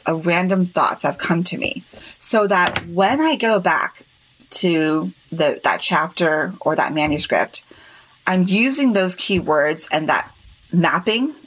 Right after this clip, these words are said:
to, to help me get to the thought that I wanted to get to. So for me, it's bullet points, it's keywords, and creating a mini outline, but also giving myself permission to leave the outline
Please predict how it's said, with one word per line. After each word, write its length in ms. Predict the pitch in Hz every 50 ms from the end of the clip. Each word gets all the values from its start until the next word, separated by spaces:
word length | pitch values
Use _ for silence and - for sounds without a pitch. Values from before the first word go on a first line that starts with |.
| - -
to, 160 | - 202 180
to 260 | 180 - - - -
help 280 | 180 - - 190 175 -
me 320 | 165 175 160 160 170 180 - _ _ _ _ _ _ _ _ - - -
get 220 | - 185 156 -
to 80 | - -
the 100 | 165 151
thought 260 | - - 147 - -
that 80 | 147 143
I 40 | 143
wanted 280 | 135 143 143 139 139
to 80 | 139 135
get 240 | - - - - -
to. 140 | - - - - - - - - _ _ - - - - - - _ -
So 220 | - - 202 202
for 180 | 196 - 208 196
me, 140 | 220 254
it's 160 | 220 180 - -
bullet 320 | - 180 180 196 185 -
points, 480 | - - 202 190 190 196 190 - - - - - - - -
it's 160 | - - -
keywords, 640 | - - - 202 196 160 160 170 165 160 165 - - - - - - -
and 180 | 170 160 139
creating 380 | - - - 185 180 185 185 165
a 40 | 156
mini 520 | 151 151 156 160 170 175 180 190 170 - - -
outline, 480 | 135 131 120 - 180 180 196 247 320 381 - _ _ - - - - - _ -
but 180 | 190 185 - -
also 340 | 170 185 214 226 - 269 220
giving 440 | 180 - 208 196 202 262 262 233 214
myself 520 | 208 180 170 175 - - 180 180 180 - - _ -
permission 960 | - - - 180 151 143 143 143 147 185 180 - - 156 - - - 180 - _ _ _ _ _ _ _ _ _ _ _ _
to 140 | - - 170
leave 400 | 151 180 175 175 196 202 202 180
the 160 | 170 165 - -
outline 480 | - 143 151 - - 120 107 107 -